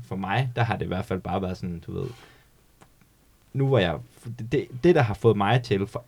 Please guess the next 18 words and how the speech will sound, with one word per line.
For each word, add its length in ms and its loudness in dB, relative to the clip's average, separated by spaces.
alvor 420 4
at 60 -8
gå 80 -6
i 40 -8
gang 160 -4
med 80 -6
at 60 -6
lave 120 -10
podcast, 600 -10
og, 220 -4
og 100 -2
ligesom 240 -2
være 80 -2
lidt 120 0
mere 120 0
ambitiøs 360 0
omkring 280 -8
det, 80 -8